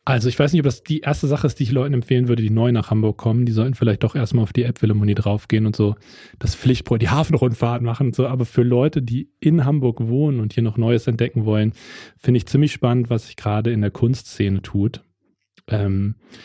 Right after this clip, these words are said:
es ist ja immer die Klage, und die, die wird ja auch zu Recht geäußert, dass die Räume verloren gehen, ähm, in der Innenstadt und dass alles so teuer wird oder auch in, in Altona und so weiter.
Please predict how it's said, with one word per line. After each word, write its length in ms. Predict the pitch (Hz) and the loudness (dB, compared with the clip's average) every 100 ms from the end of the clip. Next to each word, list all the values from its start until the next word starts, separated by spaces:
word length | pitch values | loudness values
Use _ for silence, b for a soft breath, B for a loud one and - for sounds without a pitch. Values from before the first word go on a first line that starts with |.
| B B | B B
es 200 | 120 - | -6 -4
ist 120 | 117 | -2
ja 100 | 127 | 0
immer 180 | 127 113 | 0 0
die 140 | 110 | -2
Klage, 400 | - 117 107 113 | -2 0 0 0
und 140 | 113 110 | 0 0
die, 240 | 113 143 | -2 -2
die 160 | - 110 | -2 0
wird 100 | 107 | 0
ja 80 | 107 | -2
auch 40 | |
zu 100 | - | -2
Recht 240 | 107 113 - | -2 -2 -2
geäußert, 400 | 120 113 110 107 | -2 0 0 -2
dass 220 | - - | -4 -2
die 100 | 117 | 0
Räume 340 | 110 113 120 | 2 2 0
verloren 540 | - 107 104 101 101 101 | 0 -2 0 0 0 0
gehen, 460 | 101 101 101 104 B B B B B _ | 2 2 0 -2 B B B B B _
ähm, 440 | 104 98 95 95 | -2 0 -2 -2
in 180 | 107 104 | -2 -2
der 140 | 98 101 | -2 0
Innenstadt 480 | 98 104 - 98 104 | 0 -2 -2 -2 -2
und 60 | |
dass 100 | 98 | -2
alles 180 | 107 95 | -4 -2
so 60 | - | -2
teuer 480 | - 104 107 101 | 0 0 2 0
wird 180 | 98 95 | -2 -4
oder 200 | 101 98 | -4 -6
auch 120 | 98 | -6
in, 240 | 101 95 95 | -4 -4 -4
in 120 | 101 | -4
Altona 400 | 101 101 101 98 | -4 -4 -4 -4
und 160 | 98 104 | -4 -4
so 80 | 104 | -4
weiter. 300 | 101 113 | -2 -4